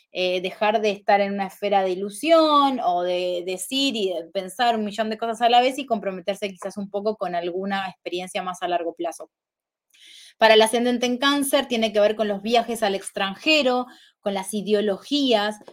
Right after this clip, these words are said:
con otros horizontes, con estudios, con aprendizajes, ¿no? Con, mm, un, con una carrera, elegir, ¿no? Pero como dejándose un poco guiar por esa sensibilidad y esa intuición,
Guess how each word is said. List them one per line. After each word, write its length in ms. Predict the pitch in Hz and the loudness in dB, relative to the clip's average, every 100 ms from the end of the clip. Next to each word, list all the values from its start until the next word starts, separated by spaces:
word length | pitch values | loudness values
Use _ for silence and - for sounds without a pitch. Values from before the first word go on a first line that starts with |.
| _ | _
con 220 | - 196 - | -4 -4 0
otros 360 | 254 247 233 | 0 0 -4
horizontes, 640 | 214 202 202 285 262 226 208 | -6 -6 -2 -2 0 -4 -8
con 140 | 190 | -10
estudios, 520 | 180 - 254 247 208 | -14 -10 -6 -4 -4
con 160 | 202 190 | -6 -8
aprendizajes, 880 | 180 190 190 185 180 262 247 220 175 | -6 -4 -6 -6 -4 0 0 0 -6
¿no? 220 | 196 220 | -2 -2
Con, 320 | 220 180 165 - | -2 -6 -10 -14
mm, 280 | 180 180 185 | -12 -10 -10
un, 200 | 190 190 - _ | -10 -10 -12 _
con 240 | 185 175 - | -12 -12 -12
una 260 | 190 185 175 | -8 -6 -4
carrera, 800 | 165 247 254 233 214 208 202 | 0 4 6 6 4 0 -2
elegir, 540 | 185 175 - - 247 196 | -2 -4 -8 -2 0 0
¿no? 200 | 233 262 | -2 -2
Pero 200 | 220 202 | -2 -2
como 160 | 208 | 0
dejándose 500 | 220 214 349 370 - | -2 0 -4 -4 -4
un 120 | 311 277 | -6 -6
poco 260 | 285 311 | -8 -6
guiar 300 | 254 196 240 | -2 0 0
por 120 | 220 | 0
esa 160 | 214 196 | -2 -2
sensibilidad 600 | 208 180 180 170 170 202 | -8 -10 -8 -8 -2 0
y 80 | 247 | 0
esa 120 | 220 | -4
intuición, 600 | 180 175 175 285 247 - | -10 -10 -8 0 0 0